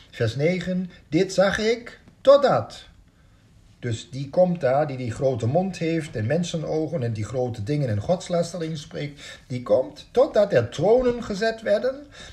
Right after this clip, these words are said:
en de oude vandaag zette zich, wiens, zette, wiens kleed was wit als de sneeuw en het haar zijns hoofd als zuiveren wol. Zijn troon was vuurvonken, deszelfs raderen,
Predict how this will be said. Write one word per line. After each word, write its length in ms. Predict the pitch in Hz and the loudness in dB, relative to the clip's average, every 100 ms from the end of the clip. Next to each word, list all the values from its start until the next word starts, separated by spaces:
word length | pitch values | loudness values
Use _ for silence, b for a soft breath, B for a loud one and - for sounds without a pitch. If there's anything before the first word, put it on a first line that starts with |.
| B | B
en 180 | 143 123 | -2 0
de 100 | 123 | 2
oude 360 | 170 185 165 | 2 2 0
vandaag 600 | - 110 104 143 170 151 156 147 B B 107 | -2 -2 2 4 2 2 0 -2 B B -6
zette 420 | 95 277 294 285 | 2 2 2 -4
zich, 460 | 262 269 - - B B B - | -2 -4 -6 -12 B B B -4
wiens, 380 | 123 123 113 - | -2 0 -2 -6
zette, 500 | 147 151 170 196 190 B B | 2 2 4 0 -2 B B
wiens 320 | 117 131 113 - | -4 -2 -2 -2
kleed 480 | 160 180 196 - | 0 2 0 -4
was 260 | - 117 - | 0 0 2
wit 280 | 110 175 - | 0 0 0
als 280 | 127 107 - | -2 -2 -6
de 80 | |
sneeuw 500 | 107 - 170 180 175 | -8 -2 0 0 0
en 160 | - 127 | -2 -2
het 140 | 110 | -2
haar 260 | - 143 151 | 0 2 4
zijns 260 | 131 117 - | 2 0 0
hoofd 300 | 143 143 - | -2 -2 -4
als 160 | 107 | -2
zuiveren 520 | 131 131 123 95 95 | 4 4 4 0 -2
wol. 360 | 98 151 175 175 B B | 2 4 4 0 B B
Zijn 280 | - 117 110 | -2 0 0
troon 300 | 127 139 143 | 0 0 2
was 240 | 117 104 | 0 -2
vuurvonken, 640 | - 165 156 151 127 117 127 | -2 -2 0 0 -2 -4 -4
deszelfs 440 | 107 - 127 120 | -4 2 4 4
raderen, 640 | 101 104 131 131 123 120 | 0 0 2 2 0 -2